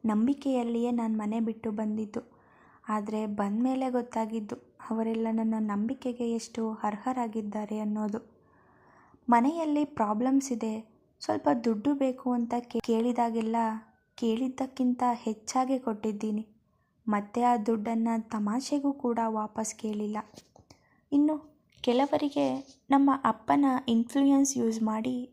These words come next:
ಅವರು ಇಷ್ಟಪಟ್ಟಿರೋ ಫೀಲ್ಡ್‌ನಲ್ಲೇ ಕೆಲಸ ಕೂಡ ಕೊಡ್ಸಿದ್ದೀನಿ. but ಅದು ಯಾರಿಗೂ ನೆನಪೇ ಇಲ್ಲ" ಎಂದು ತನ್ನಲ್ಲೇ ಯೋಚಿಸಿ ವಿಷಾದದಿಂದ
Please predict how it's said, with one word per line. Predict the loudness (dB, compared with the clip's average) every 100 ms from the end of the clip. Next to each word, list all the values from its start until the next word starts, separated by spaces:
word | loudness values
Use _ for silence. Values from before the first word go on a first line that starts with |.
| -2
ಅವರು | 0 2 0
ಇಷ್ಟಪಟ್ಟಿರೋ | -2 -2 2 2 2 -2 -2 -2 -2
ಫೀಲ್ಡ್‌ನಲ್ಲೇ | -2 0 2 2 2 0 -2 -4
ಕೆಲಸ | -4 -2 0 0
ಕೂಡ | 0 -2 -2 -2
ಕೊಡ್ಸಿದ್ದೀನಿ. | -2 -4 -4 -4 -2 -2 -4 -10 _ _ _ _ -2
but | 0 0 -2 -20 _ _
ಅದು | 2 4 2
ಯಾರಿಗೂ | 2 0 0 -2 0 0 -2 -2
ನೆನಪೇ | -2 0 -4 0 0 0
ಇಲ್ಲ" | -2 -6 -8 _ _ _ _ 0
ಎಂದು | 2 2 2 0
ತನ್ನಲ್ಲೇ | 0 0 0 0 0 0
ಯೋಚಿಸಿ | -2 -4 -6 -4 -4 -4 -8 -4
ವಿಷಾದದಿಂದ | -2 0 0 0 2 0 -2 -2